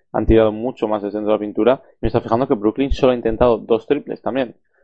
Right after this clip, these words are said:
Así que no está siendo un partido que se esté jugando lejos de, de la canasta, precisamente. Y yo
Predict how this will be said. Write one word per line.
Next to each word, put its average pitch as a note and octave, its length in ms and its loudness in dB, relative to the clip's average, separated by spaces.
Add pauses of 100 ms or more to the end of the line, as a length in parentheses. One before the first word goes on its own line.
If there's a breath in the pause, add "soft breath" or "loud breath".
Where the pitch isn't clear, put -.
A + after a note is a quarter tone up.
(120)
Así A2+ 160 -2
que A2+ 80 2
no A#2 60 2
está A2+ 160 4
siendo A#2 180 -6
un A2 80 -6
partido A2+ 400 2
que A2 80 -2
se A2+ 80 -6
esté A2 140 -2
jugando A2 260 2
lejos A2+ 340 0
de, A2 280 2
de G#2+ 100 -2
la G2+ 140 2
canasta, A#2 440 -2
precisamente. A#2 600 0 (420 soft breath)
Y A2 640 0
yo D#3 160 4